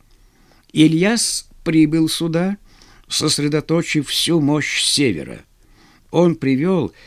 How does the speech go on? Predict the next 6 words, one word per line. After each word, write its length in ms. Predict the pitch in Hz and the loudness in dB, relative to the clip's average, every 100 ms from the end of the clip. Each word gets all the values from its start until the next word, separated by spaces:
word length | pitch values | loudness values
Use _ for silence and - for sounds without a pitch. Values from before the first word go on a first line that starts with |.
| - | -20
дисциплинированную 1500 | 80 139 156 - 151 147 143 175 160 143 123 110 92 73 - | -4 -2 -2 -2 -2 0 0 0 0 0 0 0 -2 -6 -6
и 100 | - | -2
закаленную 880 | 135 139 131 117 156 165 147 143 123 | -2 -2 -2 -2 0 2 2 0 -2
в 80 | 67 | -4
боях 440 | 113 143 131 - - | -4 -2 -4 -10 0
конницу, 720 | 160 120 90 - - 65 | 2 2 0 -6 -10 -10